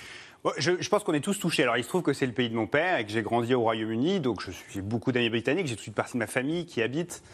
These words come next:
Donc, évidemment, euh, j'ai, j'ai une affection particulière pour quelqu'un qui a fait partie de, du quotidien de quelqu'un qui habite au Royaume-Uni pendant des années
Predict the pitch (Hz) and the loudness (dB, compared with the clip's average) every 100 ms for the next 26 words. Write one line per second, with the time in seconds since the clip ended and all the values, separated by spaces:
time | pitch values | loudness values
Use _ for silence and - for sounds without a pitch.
0 | - - - 120 131 120 123 139 165 120 | -18 -8 0 2 2 4 4 4 2 2
1 | 113 107 110 107 107 113 120 - 104 135 | 0 0 0 2 2 2 2 -2 -2 0
2 | - - - 131 180 - 117 _ _ _ | 0 -2 -2 2 2 0 -18 _ _ _
3 | _ 135 120 180 190 147 117 113 - - | _ 0 2 0 0 0 -2 -2 -4 -4
4 | 160 120 107 104 107 113 160 - 160 269 | -2 0 0 -2 -6 0 0 0 -2 0
5 | 165 127 127 120 127 110 113 180 - 110 | 0 0 0 0 2 2 2 0 0 0
6 | 110 101 143 226 | 0 2 2 0